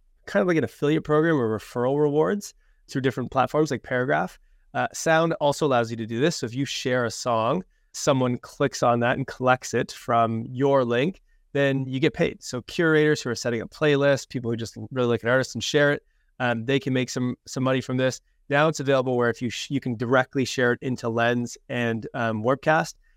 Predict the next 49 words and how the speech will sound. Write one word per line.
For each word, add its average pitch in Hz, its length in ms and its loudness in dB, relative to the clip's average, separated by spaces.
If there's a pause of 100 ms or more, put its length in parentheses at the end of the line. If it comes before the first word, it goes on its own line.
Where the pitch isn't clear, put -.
(200)
and, 120 360 0
uh, 113 120 2
which 117 180 -4
are 117 40 -6
the 113 60 -4
Web 113 220 0
three 113 120 -4
social 135 300 0
platforms, 151 420 2
and 120 80 -6
people 143 220 -2
can 131 300 -4
directly 127 560 0
mint 113 640 -4
or 117 80 -6
collect 120 600 0 (340)
that 127 220 4
N 131 100 2
F 123 80 0
T 165 200 2
right 135 340 4
from 127 380 2
the 120 80 0
social 117 360 0
app 120 180 2
themselves. 113 560 4
So 120 100 -2
they 127 60 4
don't 139 60 6
have 135 100 4
to, 123 100 0
like, 110 160 0
click - 320 -6
in 127 100 0
and 131 100 0
do 147 60 2
anything. 156 200 4
It's 131 120 0
just, - 180 -16
they 120 100 0
can 113 140 -4
do 120 120 4
it 104 60 4
right 117 340 0
within 120 360 -2
the, 117 180 0
the 117 140 -4
U 113 160 4
X, - 340 2